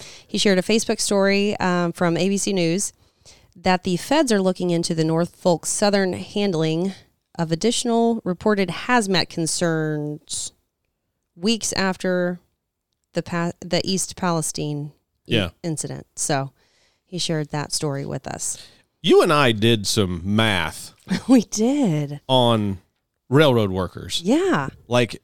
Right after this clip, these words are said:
Speaker 2: just how many there are total.
Speaker 1: Mm-hmm.
Speaker 2: 'Cause, you know, you guys that listen, listen to us, large, large, not all, but large agricultural community listens to us.
Speaker 1: Right.
Speaker 2: And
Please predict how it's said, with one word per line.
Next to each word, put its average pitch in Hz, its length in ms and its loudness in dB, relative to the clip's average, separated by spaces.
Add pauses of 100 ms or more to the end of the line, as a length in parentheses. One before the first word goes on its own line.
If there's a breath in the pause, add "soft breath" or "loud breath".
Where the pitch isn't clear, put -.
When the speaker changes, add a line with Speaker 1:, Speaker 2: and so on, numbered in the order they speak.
(120)
Speaker 2:
just 127 300 -4
how 175 300 2
many 214 260 4
there 139 240 4 (240)
are 110 280 4
total. 233 560 4
Speaker 1:
Mm-hmm. 170 240 -4 (120)
Speaker 2:
'Cause, 262 160 2
you 285 80 2
know, 220 220 4 (500 soft breath)
you 294 120 4
guys 233 240 4
that 160 80 2
listen, 117 400 4 (140)
listen 143 320 4
to 101 160 2
us, 92 400 -2 (640)
large, 151 760 6
large, 131 640 2
not 156 200 4
all, 98 240 2
but 113 200 -2
large 117 500 2
agricultural 107 640 0
community 98 400 -2
listens 92 340 -6
to 78 140 -8
us. 60 160 -6
Speaker 1:
Right. 139 440 0 (580 loud breath)
Speaker 2:
And 131 460 4